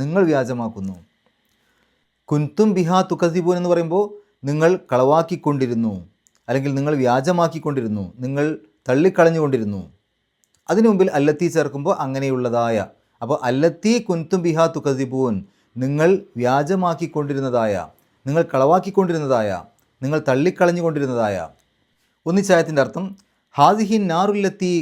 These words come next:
കുന്തും ബിഹാ തുകസിബൂൻ, നിങ്ങൾ കളവാക്കിക്കൊണ്ടിരുന്നതായ ആ നരകമാണ് ഇത്, ആ തീയാണ്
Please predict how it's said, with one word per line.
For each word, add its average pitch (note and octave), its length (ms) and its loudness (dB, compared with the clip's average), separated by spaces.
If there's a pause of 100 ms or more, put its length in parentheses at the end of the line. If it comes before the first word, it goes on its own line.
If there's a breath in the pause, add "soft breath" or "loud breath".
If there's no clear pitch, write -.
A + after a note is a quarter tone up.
കുന്തും E3 420 -4
ബിഹാ C#3 220 -2 (120)
തുകസിബൂൻ, A#2 600 -6 (680)
നിങ്ങൾ D#3 300 2 (180)
കളവാക്കിക്കൊണ്ടിരുന്നതായ D3 1080 2 (520)
ആ B2+ 140 4 (300)
നരകമാണ് C3+ 640 -2 (140)
ഇത്, A#2 160 -4 (200)
ആ - 20 0 (160)
തീയാണ് C3+ 480 -2